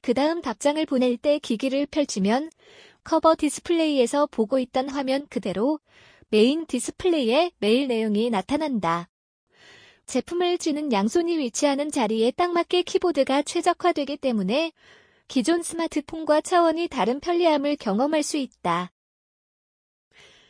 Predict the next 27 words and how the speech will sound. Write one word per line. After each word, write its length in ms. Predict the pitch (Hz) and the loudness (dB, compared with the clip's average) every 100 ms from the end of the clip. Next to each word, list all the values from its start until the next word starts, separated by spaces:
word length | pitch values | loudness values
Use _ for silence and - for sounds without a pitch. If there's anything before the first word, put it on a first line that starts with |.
| _ - - | _ -20 -4
화면을 380 | 381 349 339 349 330 | 0 2 2 2 0
이분할 480 | 220 254 254 277 294 | 0 0 2 2 2
혹은 340 | 262 262 277 | 2 2 0
삼분할로 560 | 294 370 349 339 339 339 | -2 -4 -2 0 2 2
나눠 300 | 240 208 262 | 0 0 0
동시에 500 | 254 208 220 285 277 | 0 0 2 2 2
여러 220 | 180 240 | 2 2
앱을 320 | 277 220 269 311 | 2 2 2 2
사용할 440 | 370 370 349 330 | 2 0 2 -2
수 140 | - | -2
있는 340 | 294 262 285 269 | -4 -2 -4 -2
멀티 360 | 180 - 349 | -2 0 0
액티브 520 | 262 202 - 339 302 254 | 0 -2 -2 0 0 0
윈도우, 480 | 214 226 233 320 - _ _ _ _ _ - | 0 0 0 -2 -6 _ _ _ _ _ -4
멀티 440 | 202 220 - 339 | 0 0 0 0
액티브 440 | 208 202 349 339 311 | 0 0 0 2 2
윈도우, 500 | 277 202 202 233 240 _ - | 2 0 2 2 2 _ 0
도 160 | 262 | 0
갤럭시 520 | 285 233 277 330 - 370 | 2 2 2 2 0 -2
폴드 340 | - 381 349 | 2 2 2
파이브 400 | - 381 381 349 | 0 0 0 0
G에서 440 | 311 302 285 294 285 | 0 2 2 0 0
만끽할 540 | 196 180 277 - 339 | -2 -6 -6 -2 -2
수 140 | - | 0
있는 320 | 311 240 262 294 | 0 2 0 -4
특별한 460 | 349 - 359 339 | -6 0 0 0
경험이다. 720 | 330 254 269 269 202 175 175 | 0 -2 -2 -4 -2 0 -2